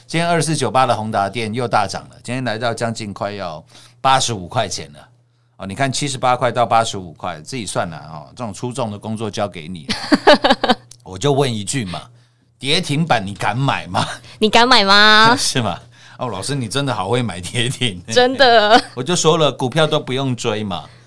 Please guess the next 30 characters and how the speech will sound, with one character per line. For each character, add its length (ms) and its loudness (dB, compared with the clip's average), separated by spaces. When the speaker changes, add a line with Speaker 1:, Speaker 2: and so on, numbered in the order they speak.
Speaker 1:
很 80 -8
多 160 2
人 120 4
很 100 2
喜 100 0
欢 120 -2
看， 180 0
哇， 180 4
股 220 -8
价 140 0
连 180 -2
续 160 -4
大 260 2
涨， 220 -8
去 140 -6
追 200 -4
追 220 -6
看， 260 -2
然 160 -10
后 480 -6
去 140 -4
碰 240 2
运 240 -2
气 300 -4
啦， 260 -12
去 180 -8
试 240 -2
试 220 -2
看 300 -8
啦。 140 -20